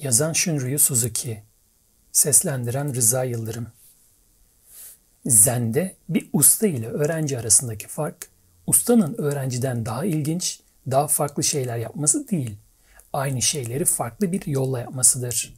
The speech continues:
Sınırlı bir bedene sahip olduğumuza minnettar olmalıyız. Tıpkı benimki gibi, sizinki gibi. Eğer sınırsız bir yaşamınız olsaydı,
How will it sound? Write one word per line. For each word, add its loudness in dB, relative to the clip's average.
Sınırlı 4
bir 0
bedene 2
sahip 4
olduğumuza 0
minnettar 0
olmalıyız. -2
Tıpkı -2
benimki -2
gibi, -8
sizinki 2
gibi. -8
Eğer 0
sınırsız 4
bir -2
yaşamınız -2
olsaydı, 0